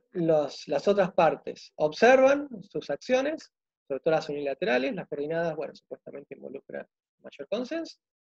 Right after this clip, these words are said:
pero a la vez el Estado, Estados Unidos, o las potencias centrales, no solamente tienen que mirar hacia afuera, la, la, el apoyo o resistencia de los otros actores internacionales,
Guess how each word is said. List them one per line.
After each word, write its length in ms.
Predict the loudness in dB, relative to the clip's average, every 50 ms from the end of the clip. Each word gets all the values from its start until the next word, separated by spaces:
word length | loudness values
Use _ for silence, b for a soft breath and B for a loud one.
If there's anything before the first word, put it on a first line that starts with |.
| _ _ _ _ _ _ _ _ _ _ _ _ _ _ _ _ _ _
pero 160 | 4 8 8
a 20 | 8
la 120 | 10 8 6
vez 300 | 4 2 2 0 0 -2
el 80 | -4
Estado, 540 | -4 -2 2 2 4 4 4 2 -2 -4 -8 -8
Estados 360 | -6 -4 -2 -2 -2 -2 -2
Unidos, 500 | -4 -2 0 2 4 4 4 2 0 -6
o 60 | -12
las 100 | -12 -10
potencias 360 | -8 -8 -4 -2 -2 -2 0
centrales, 280 | -2 -2 0 2 2 2
no 80 | 2 0
solamente 320 | 0 0 2 2 0 -2
tienen 160 | -2 -2 -2
que 60 | 0
mirar 160 | 2 2 2 2
hacia 140 | 2 0
afuera, 380 | 2 4 6 6 6 6 4 -2 _ _ _ _ _ _ _ _ _
la, 260 | -10 -10 -8 -8 -10 -12
la, 200 | -14 -14 -14 -14 _ _ _
el 300 | -18 -16 -14 -10 -8 -6
apoyo 400 | -6 0 4 4 4 4 4 0
o 40 | -6 -8
resistencia 580 | -10 -12 -16 -8 -4 -2 -2 -2 -2 -4 -10
de 60 | -14
los 160 | -14 -14 -12 -10
otros 180 | -8 -8 -8
actores 400 | -8 -10 _ -8 -8 -8 -8 -10
internacionales, 420 | -8 -6 -6 -4 -4 -4 -4 -6